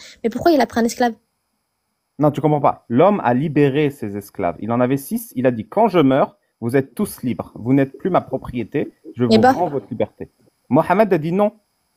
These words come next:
Speaker 2: Quand il est mort, il avait une dette. Il a repris les six hommes, les a remis en esclavage et les a revendus pour rembourser la dette de cet
Speaker 1: Et
Speaker 2: homme.
Speaker 1: ensuite, et ensuite, et ensuite, maintenant que tu as lu ce hadith,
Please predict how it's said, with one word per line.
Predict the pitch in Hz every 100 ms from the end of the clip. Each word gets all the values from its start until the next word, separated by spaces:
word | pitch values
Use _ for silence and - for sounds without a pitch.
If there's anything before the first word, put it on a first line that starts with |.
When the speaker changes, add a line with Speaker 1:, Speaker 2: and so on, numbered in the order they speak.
| _ _
Speaker 2:
Quand | - 170 170
il | 143
est | 127
mort, | 196 240
il | 147
avait | 120 202
une | 185
dette. | 165 160 _
Il | 147
a | 147
repris | 151 220 - 233 214
les | 156
six | 147 127 117
hommes, | 175 311 - _ _
les | 131 131
a | 139
remis | 127 196 269 262 220
en | 180
esclavage | 160 - 120 156 285 - - _ _ _ _ _ 202
et |
les | 233 151
a | 131
revendus | 120 185 180 139 110 135 277 -
pour | 123
rembourser | 123 165 147 - -
la | 220 196
dette | 151 226 -
de | 175
cet | - 269
Speaker 1:
Et | -
Speaker 2:
homme. |
Speaker 1:
ensuite, | 262 - 359 - - -
et | 262
ensuite, | 247 240 - 311 -
et | 226
ensuite, | 208 202 208 233 - - _ _
maintenant | 233 247 269 277 294
que | 240
tu | -
as | 233
lu | 240
ce | 226
hadith, | 220 208 339